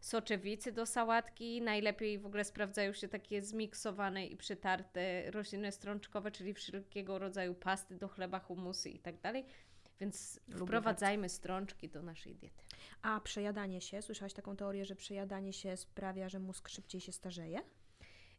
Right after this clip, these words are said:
Speaker 1: Y, generalnie długowieczność jest takim tematem, który,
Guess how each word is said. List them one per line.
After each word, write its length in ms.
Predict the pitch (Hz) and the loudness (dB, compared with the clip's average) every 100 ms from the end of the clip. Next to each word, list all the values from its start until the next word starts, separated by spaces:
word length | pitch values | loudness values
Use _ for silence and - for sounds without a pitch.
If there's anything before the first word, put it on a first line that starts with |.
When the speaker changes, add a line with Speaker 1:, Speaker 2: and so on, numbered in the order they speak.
| - | 8
Speaker 1:
Y, 320 | 226 214 - | 10 10 6
generalnie 1000 | 240 220 240 247 233 240 339 311 269 254 - - - 190 214 240 285 240 | 2 4 8 8 10 10 8 8 6 6 4 -6 -10 -4 -2 2 4 6
długowieczność 1200 | 226 226 220 214 - 190 185 247 339 - - - - - - | 6 6 6 6 0 0 4 2 2 -4 -8 -8 -12 -20 -18
jest 580 | - 196 214 208 - - | -10 4 6 6 -2 -2
takim 300 | 190 190 208 | -2 0 -2
tematem, 440 | 226 208 202 220 208 | 2 6 6 4 -2
który, 520 | - 190 180 165 | -4 -2 0 0